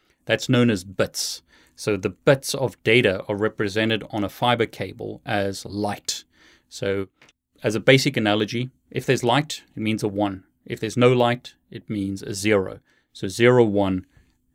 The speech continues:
would represent our bits or our binary values. On copper, do we have electricity or not? So most fundamental example would be if there is electricity on a wire, it means one. If there's no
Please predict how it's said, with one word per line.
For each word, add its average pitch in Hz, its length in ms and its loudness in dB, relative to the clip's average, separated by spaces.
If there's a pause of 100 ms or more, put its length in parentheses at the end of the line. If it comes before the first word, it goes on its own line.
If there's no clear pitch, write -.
(220)
would 104 180 -4
represent 104 460 0
our 90 100 -6
bits 92 500 -10
or 104 160 -6
our 92 60 -8
binary 98 640 -2 (100)
values. 98 680 -2 (1600)
On 135 180 4
copper, 127 720 0 (760)
do 131 120 2
we 131 120 6
have 127 200 4
electricity 117 580 0
or 101 120 2
not? 95 260 -6
So 104 300 -6 (380)
most 135 340 4
fundamental 123 580 4
example 107 460 -2
would 101 140 -4
be 104 200 -6
if 143 220 -2
there 127 200 2
is 107 120 -2
electricity 127 640 -2
on 113 240 -4
a 107 60 -4
wire, 107 440 0 (360)
it 95 140 -8
means 101 300 0
one. 117 420 2 (280)
If - 120 -10
there's 98 220 -4
no 117 480 6